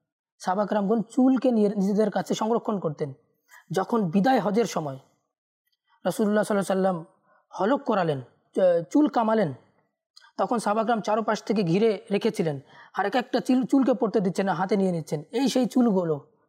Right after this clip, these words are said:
মুতাওয়াতির সূত্রে অনেক, আহ, সাহাবা কিরামের মাধ্যমে ওই ব-, তাবেঈনদের কাছে এভাবে করতে করতে বুজুর্গানে দ্বীনের কাছে ওই চুলগুলো এসেছে। আর সেই চুলগুলো আজও আমরা চোদ্দ শত বছর পরে অনেক বুজুর্গানে দ্বীনের কাছে আমরা দেখি,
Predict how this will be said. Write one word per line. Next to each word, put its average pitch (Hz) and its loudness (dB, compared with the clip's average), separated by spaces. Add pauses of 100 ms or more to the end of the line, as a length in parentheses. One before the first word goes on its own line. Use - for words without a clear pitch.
(120)
মুতাওয়াতির 240 2
সূত্রে 175 -2 (420)
অনেক, 233 0
আহ, 196 -2
সাহাবা 214 -2
কিরামের 226 0
মাধ্যমে 214 0
ওই 208 0
ব-, 190 2
তাবেঈনদের 202 0
কাছে 196 -2
এভাবে 190 0 (340)
করতে 214 -2
করতে 214 0
বুজুর্গানে 220 2
দ্বীনের 214 2
কাছে 208 -2
ওই 214 0
চুলগুলো 202 0
এসেছে। - -8 (760)
আর 180 -2
সেই 240 0
চুলগুলো 226 0
আজও 208 2
আমরা 214 2
চোদ্দ 220 0
শত 214 0
বছর 196 -2
পরে 196 0
অনেক 220 0
বুজুর্গানে 196 0
দ্বীনের 185 -2
কাছে 180 -6
আমরা 175 -2
দেখি, 196 0